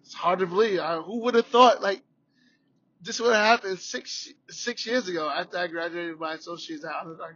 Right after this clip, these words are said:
Community College? Um, not me, but, um,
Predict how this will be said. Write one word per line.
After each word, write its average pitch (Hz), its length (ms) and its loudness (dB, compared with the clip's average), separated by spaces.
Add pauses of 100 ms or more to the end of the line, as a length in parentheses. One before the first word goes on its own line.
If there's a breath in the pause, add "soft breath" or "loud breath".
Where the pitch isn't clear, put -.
(100)
Community 185 280 -10
College? 156 480 -6 (460 loud breath)
Um, 151 380 6 (120)
not 147 380 0
me, 160 360 0
but, 135 340 -8 (160)
um, 139 440 -6